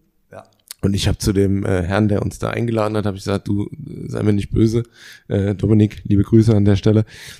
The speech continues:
Äh, ich nehm keinen Schal, wo Bayern draufsteht. Also Bochum alleine gerne, ja, find ich cool, ist kultig, aber Bayern kannst vergessen." So, und dann ist mein Cousin ist da rum und hat Autogramme gesammelt.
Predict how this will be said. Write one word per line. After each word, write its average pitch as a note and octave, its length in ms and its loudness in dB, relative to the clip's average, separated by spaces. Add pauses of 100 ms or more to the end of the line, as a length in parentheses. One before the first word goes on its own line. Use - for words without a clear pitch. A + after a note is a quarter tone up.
(160)
Äh, - 260 -8 (140)
ich - 300 -10
nehm G#2 260 2
keinen G#2 280 -2
Schal, G#2 280 0
wo G#2 120 0
Bayern G#2+ 280 0
draufsteht. G#2+ 560 2
Also G#2+ 200 0
Bochum C3+ 340 4
alleine B2+ 380 4
gerne, C3 440 4
ja, B2 220 2
find A#2+ 160 0
ich - 180 -8
cool, D3 140 4
ist A#2+ 120 -4
kultig, C#3 440 -2
aber G#2+ 240 2
Bayern G2 320 0
kannst G2 220 -4
vergessen." - 400 -6
So, A2+ 100 -4
und - 120 -2
dann - 280 -6
ist C3+ 160 -6
mein C#3 100 2
Cousin F3+ 300 4
ist - 140 2
da B2+ 60 4
rum F3 180 0
und D#3+ 120 2
hat C#3 120 0
Autogramme A#2 440 2
gesammelt. F#2+ 460 -2